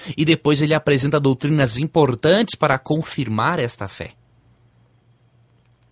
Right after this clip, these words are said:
E qual foi o resultado de os apóstolos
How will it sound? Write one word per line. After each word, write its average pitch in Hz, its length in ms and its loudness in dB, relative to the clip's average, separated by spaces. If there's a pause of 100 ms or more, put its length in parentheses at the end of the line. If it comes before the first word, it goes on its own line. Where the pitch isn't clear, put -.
(420)
E 185 80 -4
qual 294 220 2
foi 254 260 0
o 233 60 2
resultado 165 800 -2 (1300)
de 127 140 0
os 143 160 2
apóstolos 147 720 0